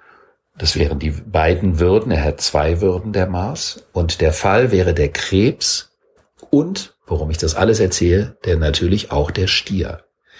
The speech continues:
Das heißt, in der konventionellen astrologischen Betrachtungsweise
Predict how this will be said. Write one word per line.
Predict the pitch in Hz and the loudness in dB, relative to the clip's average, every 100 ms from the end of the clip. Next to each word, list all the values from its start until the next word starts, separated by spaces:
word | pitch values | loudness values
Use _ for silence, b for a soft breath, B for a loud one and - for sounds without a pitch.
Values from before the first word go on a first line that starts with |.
| B B B - | B B B -6
Das | - 87 | -2 2
heißt, | 87 82 | 2 0
in | 95 | 2
der | 80 | 2
konventionellen | - 117 139 131 120 - 90 82 82 78 | 2 0 2 2 2 2 2 4 4 2
astrologischen | 78 78 - 80 80 82 82 80 | 0 0 0 -2 -2 0 0 0
Betrachtungsweise | - - 60 - 95 95 - 85 90 90 95 95 | -2 -2 -2 -2 -2 -2 0 2 4 4 4 2